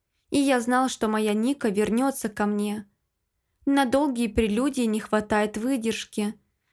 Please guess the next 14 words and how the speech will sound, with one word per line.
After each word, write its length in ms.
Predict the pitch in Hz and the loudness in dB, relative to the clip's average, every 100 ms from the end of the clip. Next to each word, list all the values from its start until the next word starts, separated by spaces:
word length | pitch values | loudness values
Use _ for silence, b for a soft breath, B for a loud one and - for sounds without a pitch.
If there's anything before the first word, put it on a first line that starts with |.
| _ | _
Врываюсь 680 | 247 262 269 262 262 240 - | 0 2 4 4 2 0 -2
в 40 | |
неё, 540 | 226 220 202 233 269 - | 0 0 2 0 0 -2
и 80 | 240 | 0
она 260 | 226 220 208 | 0 0 -2
кричит, 720 | 226 240 - - 214 208 - _ _ _ _ _ | -2 -4 -4 -2 -2 -4 -12 _ _ _ _ _
как 220 | - 247 | 0 0
тогда 380 | - 233 220 254 | 0 0 2 2
на 140 | 240 214 | 0 -2
складе, 760 | - 262 269 233 214 208 214 _ _ _ | -4 0 2 0 -2 -4 -6 _ _ _
в 80 | 240 | -2
её 240 | 233 220 220 | 0 2 0
первый 400 | 233 220 214 240 | 2 0 2 2
раз. 480 | 262 214 202 - | 2 0 -4 -10